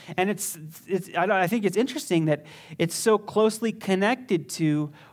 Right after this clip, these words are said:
what had happened with Satan and why he was cast out of heaven, drawing a third of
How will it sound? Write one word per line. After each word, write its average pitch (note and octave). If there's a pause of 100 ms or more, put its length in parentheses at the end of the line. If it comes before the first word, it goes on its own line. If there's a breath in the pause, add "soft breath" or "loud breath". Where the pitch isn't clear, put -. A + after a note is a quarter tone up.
(100)
what F3
had F#3
happened D#3
with F#3+
Satan D#3+ (220 loud breath)
and D3
why C#3
he D#3
was F#3 (100)
cast C#3+
out C3
of D3
heaven, F3
drawing C3+
a C3
third C3+
of C#3